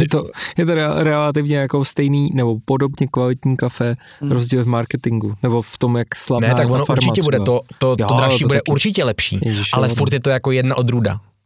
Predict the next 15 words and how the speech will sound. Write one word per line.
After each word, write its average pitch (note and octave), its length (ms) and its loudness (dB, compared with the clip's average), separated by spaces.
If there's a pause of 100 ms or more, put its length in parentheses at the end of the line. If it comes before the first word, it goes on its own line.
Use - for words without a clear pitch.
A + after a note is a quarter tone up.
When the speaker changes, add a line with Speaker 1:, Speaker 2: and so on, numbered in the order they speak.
Speaker 1:
No D3+ 180 0
a A#2 60 -2
pak C3 200 -4
je, C3 100 0
ale B2 260 0 (300)
kámo, B2+ 340 0
pak G#2 220 -6
už - 160 -8
je A#2 60 -2
to G#2+ 140 -4
prostě G#2+ 360 -4
třeba G#2+ 320 -2
o G#2 200 0
jeden G#2+ 340 0
bod A2 220 0